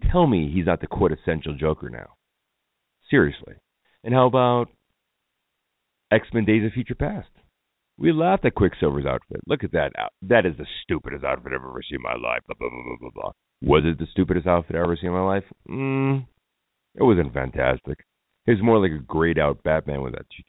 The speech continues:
utility belt. Was it the best scene of the entire film?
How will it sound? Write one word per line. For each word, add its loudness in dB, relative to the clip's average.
utility -2
belt. -10
Was 4
it -8
the -6
best -4
scene -2
of -6
the -8
entire -2
film? -2